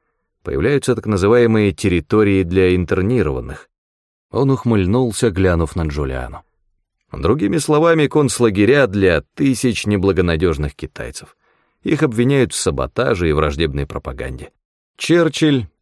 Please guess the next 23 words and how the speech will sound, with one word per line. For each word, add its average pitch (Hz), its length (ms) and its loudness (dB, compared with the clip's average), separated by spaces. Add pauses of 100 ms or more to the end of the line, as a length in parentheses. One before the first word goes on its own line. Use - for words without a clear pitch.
(400)
А - 220 -6
Черчилль 101 560 0
всё 113 180 0
ещё 107 240 0
у 95 100 2
власти? 92 600 -6 (640)
Ведь 117 200 2
ему 131 180 4
уже 135 180 2
под 135 220 0
девяносто. 147 720 0 (920)
Вот 190 220 2
тут-то 190 300 4
американцы 151 600 2
и 135 40 2
дали 143 280 4
маху, 85 420 -2 (120)
вновь 98 480 0
ухмыльнулся 76 600 -2
Джо. 62 280 -14 (380)
Британцы 120 480 2
поступили 123 460 0
умнее. 95 440 0